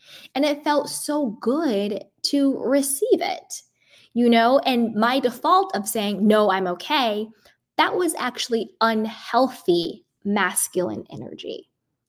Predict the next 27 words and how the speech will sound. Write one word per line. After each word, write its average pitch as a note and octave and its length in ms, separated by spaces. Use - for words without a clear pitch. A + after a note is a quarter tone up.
or G#3 400
unhealed A3 960
feminine A#3 400
energy, - 640
right? G3 360
Where A3 140
I G3 120
felt A#3+ 340
that F#3+ 160
I F#3 80
had G3 320
to G3+ 40
say F#3+ 220
no, G3+ 380
and F3 80
I F3 80
couldn't G3+ 360
say F#3+ 220
yes, G#3+ 400
and G#3+ 100
I F#3+ 80
couldn't F#3+ 380
ask, - 260
and G3 80
I F3+ 60
couldn't G#3 260
receive. - 680